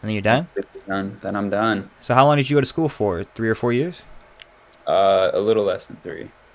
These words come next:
Speaker 1: A little less than three? So
Speaker 2: Mm-hmm.
Speaker 1: I didn't go to school, bro. So what does that get you? Like, a bachelor's, your degree?
Speaker 2: It get, yeah, it gets me my bachelor's. And
Speaker 1: All right.
Speaker 2: then
Speaker 1: What'd you go to school for?
Speaker 2: Sport management.
Speaker 1: Sport management, dude. That's pretty cool. What do you,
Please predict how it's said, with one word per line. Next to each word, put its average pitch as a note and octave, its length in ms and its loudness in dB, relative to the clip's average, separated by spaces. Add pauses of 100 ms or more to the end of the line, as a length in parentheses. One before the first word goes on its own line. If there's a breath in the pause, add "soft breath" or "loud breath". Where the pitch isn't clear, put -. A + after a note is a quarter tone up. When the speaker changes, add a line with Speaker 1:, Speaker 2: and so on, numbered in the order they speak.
(160)
Speaker 1:
A G#2+ 40 -6
little G#2+ 140 2
less G#2 260 0
than G2+ 160 -6
three? A2 360 -4 (380 soft breath)
So A2+ 400 6
Speaker 2:
Mm-hmm. - 100 -16
Speaker 1:
I D#3 140 10
didn't D#3 180 10
go B2+ 80 8
to - 80 -2
school, A#2+ 400 4
bro. G2+ 360 0
So G2+ 260 0
what A#2+ 120 6
does B2 120 6
that A#2+ 120 12
get A2 240 2
you? G#2+ 60 4
Like, G2 100 2
a G2 60 0
bachelor's, C3 720 8
your G#2+ 80 0
degree? A2 240 0
Speaker 2:
It D3 340 4
get, A2+ 140 2
yeah, G#2 280 4 (100)
it G#2+ 120 2
gets G#2 240 0
me G#2 60 -4
my G2 100 -2
bachelor's. F#2+ 680 -6
And G2+ 100 -14
Speaker 1:
All F#2+ 60 -10
right. F#2 140 -6
Speaker 2:
then F#2 180 -10 (380)
Speaker 1:
What'd C3+ 200 -2
you D3+ 80 -2
go D#3 60 -2
to D3 80 -4
school D#3 220 -6
for? G3 280 -8 (560)
Speaker 2:
Sport G#2 320 -2
management. - 640 -10
Speaker 1:
Sport C#3+ 320 -8
management, B2 680 -12
dude. G#2+ 120 -12
That's D3 140 -10
pretty G3+ 220 -14
cool. A#2+ 220 -2
What C3 80 0
do C3+ 60 0
you, C3 360 2